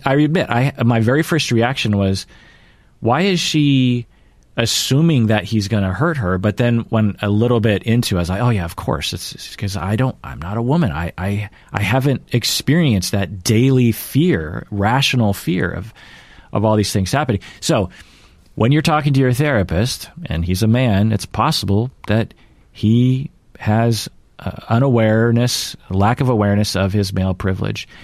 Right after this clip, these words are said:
And when you say, anonymous listener, that you are going on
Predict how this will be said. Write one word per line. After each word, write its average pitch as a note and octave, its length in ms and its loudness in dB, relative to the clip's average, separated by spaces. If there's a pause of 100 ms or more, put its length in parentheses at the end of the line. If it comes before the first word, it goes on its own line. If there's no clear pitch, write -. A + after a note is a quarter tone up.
(240)
And A#2 180 2
when G#2+ 140 2
you C3 300 4
say, G#2+ 600 0 (280)
anonymous G2+ 440 2
listener, G2+ 380 0
that G2 200 0
you G2+ 360 0 (380)
are G#2 120 0
going A2+ 360 2
on G2+ 480 2